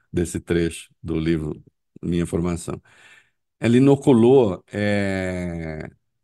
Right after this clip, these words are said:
a desconfiança, ela inoculou a ideia de que a política só existe na trapaça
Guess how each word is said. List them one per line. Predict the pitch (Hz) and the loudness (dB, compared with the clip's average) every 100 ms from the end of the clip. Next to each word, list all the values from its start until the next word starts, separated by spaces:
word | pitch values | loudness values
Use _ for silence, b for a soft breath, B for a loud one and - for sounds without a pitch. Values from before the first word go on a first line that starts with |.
| _ _ _ _ _ _ _ - | _ _ _ _ _ _ _ -8
a | |
desconfiança, | 110 104 - 123 117 110 117 107 113 110 - - 131 _ _ _ _ _ _ _ _ _ _ _ - | -6 -4 -4 0 -2 0 0 0 -2 -4 -12 -16 -20 _ _ _ _ _ _ _ _ _ _ _ -4
ela | 110 | 0
inoculou | 113 113 113 113 | 2 0 2 2
a | 117 | 2
ideia | 101 104 104 101 95 90 | 2 4 4 4 0 -2
de | 92 | -6
que | 92 _ 101 98 95 92 | -10 _ -6 -4 -2 -4
a | 95 | -4
política | - 101 104 104 - 104 | -2 0 0 -2 -4 -8
só | 90 - 107 | -6 -6 -4
existe | 95 82 107 101 | -4 -4 -6 -6
na | 101 95 | -8 -6
trapaça | 95 90 - 95 98 - 110 110 | -4 -4 0 -2 -2 -8 -10 -10